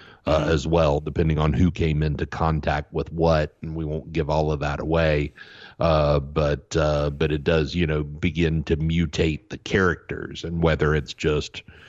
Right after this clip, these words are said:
Speaker 1: their sanity
Speaker 2: Mm-hmm.
Speaker 1: or whether it's mutating them physically, uh, it has its effects. And, and that was what kinda reminded me of the whole, like, radiation sickness,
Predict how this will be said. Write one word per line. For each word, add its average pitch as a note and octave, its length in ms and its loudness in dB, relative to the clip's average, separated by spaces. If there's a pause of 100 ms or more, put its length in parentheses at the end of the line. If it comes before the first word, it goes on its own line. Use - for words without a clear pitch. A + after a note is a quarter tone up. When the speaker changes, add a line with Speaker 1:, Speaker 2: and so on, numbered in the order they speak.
(240)
Speaker 1:
their - 160 2
sanity F2+ 760 0 (320)
Speaker 2:
Mm-hmm. F#3 300 4
Speaker 1:
or - 20 4
whether D#2 300 0
it's D2+ 260 -2
mutating E2 600 0
them D2 180 -2
physically, D2+ 960 -2 (420)
uh, D2 300 0
it D#2 140 2
has D2+ 300 0
its D2 180 -6
effects. D#2 600 -2
And, D#2 240 -4
and F2 240 2
that F#2 140 0
was E2 160 -4
what D#2+ 220 -10
kinda D#2 240 -10
reminded D2+ 560 -6
me D2+ 140 -2
of C#2 100 -4
the D2+ 100 -2
whole, D#2+ 220 -2
like, D#2 180 -2
radiation D2+ 960 -2
sickness, - 840 -2